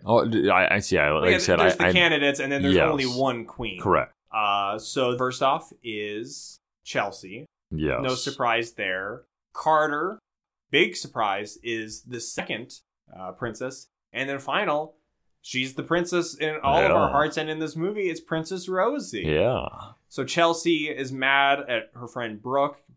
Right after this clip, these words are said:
Speaker 2: being like, "Why weren't you nominated?" And apparently they executed this plan after the yogurt thing.
Speaker 1: They were gonna send out all these text messages that said, you know, "Only vote for Carter."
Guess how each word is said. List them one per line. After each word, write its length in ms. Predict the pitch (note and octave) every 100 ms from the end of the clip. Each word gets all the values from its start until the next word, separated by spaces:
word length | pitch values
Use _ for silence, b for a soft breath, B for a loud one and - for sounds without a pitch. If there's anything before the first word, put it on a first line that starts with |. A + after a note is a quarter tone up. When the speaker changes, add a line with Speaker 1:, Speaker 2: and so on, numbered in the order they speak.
| B2
Speaker 2:
being 140 | A#2
like, 140 | A2+ A#2
"Why 200 | D3+ G3+
weren't 320 | A#3 A3 C4+
you 120 | C4+
nominated?" 680 | A#3 G3 E3+ D#3+ C#3+ B2+ G2+
And 140 | A#2+
apparently 440 | A#2+ F#3 F#3 F3
they 180 | E3+ C#3
executed 540 | C3 D3 - D#3+ D#3 C3+
this 140 | C3
plan 360 | - C#3 C3+ C3+
after 260 | C3 B2+ A2
the 100 | G#2+
yogurt 440 | A2+ B2+ B2+ B2
thing. 340 | C3+ B2+ B2+ B2+ _
Speaker 1:
They 100 | G2+
were 80 | G#2
gonna 120 | G#2
send 260 | F#2+ A2+ G#2+
out 120 | G#2
all 180 | F#2+ F#2+
these 220 | G#2 A2+
text 400 | - - A#2+ -
messages 760 | F#2+ E2 - D#2 C#2+ D2 C#2+ - _ _ -
that 180 | F#2+
said, 480 | - - F2 D#2+ D2+ D2+
you 140 | F2+
know, 240 | D#2 D#2 -
"Only 320 | G2 G#2+ G#2
vote 340 | F2+ G2 G2
for 300 | - F2 E2+
Carter." 720 | E2+ - - G#2 G2 D#2 C2